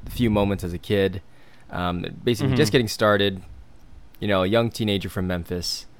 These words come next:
Speaker 1: uh, and, uh, tracks his career all the way till,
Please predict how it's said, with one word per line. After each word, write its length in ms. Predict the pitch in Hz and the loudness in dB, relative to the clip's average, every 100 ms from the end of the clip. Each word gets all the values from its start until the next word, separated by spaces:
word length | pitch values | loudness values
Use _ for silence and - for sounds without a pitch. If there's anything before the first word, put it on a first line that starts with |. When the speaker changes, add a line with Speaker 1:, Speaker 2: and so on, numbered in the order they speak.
| - - - - - | -20 -20 -20 -16 -6
Speaker 1:
uh, 320 | 85 82 82 - | -4 -2 -4 -4
and, 540 | 92 90 87 87 87 - - | -2 -2 -2 -4 -8 -10 -6
uh, 220 | - - - | -6 -8 -10
tracks 300 | - 104 - | -4 -4 -4
his 100 | 92 | -8
career 520 | - 95 90 82 95 - - - - - - - | -6 -2 -2 -2 -6 -14 -18 -20 -20 -20 -10 -4
all 140 | 101 | 0
the 60 | 98 | 0
way 140 | 90 | -2
till, 480 | - 104 95 92 | -2 -2 0 0